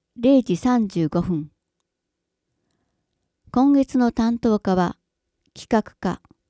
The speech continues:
うす、生活館読書会。午後二時三十分から五時。館内の本を読みながら、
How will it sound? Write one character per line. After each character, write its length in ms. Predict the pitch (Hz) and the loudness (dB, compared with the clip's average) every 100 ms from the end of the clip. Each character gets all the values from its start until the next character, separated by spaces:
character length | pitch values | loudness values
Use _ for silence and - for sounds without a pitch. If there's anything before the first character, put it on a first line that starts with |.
| _ - - - - _ _ _ _ _ _ _ _ _ _ _ _ _ _ _ _ _ _ - | _ -20 -20 -20 -20 _ _ _ _ _ _ _ _ _ _ _ _ _ _ _ _ _ _ -6
う 80 | 269 | -4
す、 340 | - 208 - _ _ _ _ _ _ _ _ | 0 0 0 _ _ _ _ _ _ _ _
生 300 | - 262 269 | -4 2 2
活 320 | 269 254 - | 2 -2 -4
館 280 | - 170 151 - | -6 -6 -6 -8
読 260 | - 180 - | -8 -6 -4
書 180 | 247 | -4
会。 320 | 226 160 135 - _ _ _ _ _ _ _ _ - | -4 -6 -10 -14 _ _ _ _ _ _ _ _ 0
午 140 | 269 | 2
後 160 | 247 202 | 4 2
二 160 | 202 269 | 2 0
時 120 | 226 | -2
三 320 | - 226 240 | -2 0 0
十 160 | 240 254 | 2 0
分 380 | _ 185 175 | _ -4 -4
か 160 | 160 165 | -4 -4
ら 140 | 151 | -4
五 180 | 147 175 | 0 0
時。 260 | 175 - _ _ - _ _ _ _ _ _ _ _ _ _ _ _ _ _ _ _ _ _ _ - | -2 -6 _ _ -20 _ _ _ _ _ _ _ _ _ _ _ _ _ _ _ _ _ _ _ -4
館 180 | 294 294 262 | 0 2 2
内 200 | 202 180 | 2 0
の 120 | 165 | 0
本 220 | 214 240 | 0 2
を 80 | 185 | 2
読 180 | 165 175 | 2 0
み 100 | 202 | 0
な 160 | 208 | -2
が 140 | 185 156 | -2 -2
ら、 220 | 147 | -4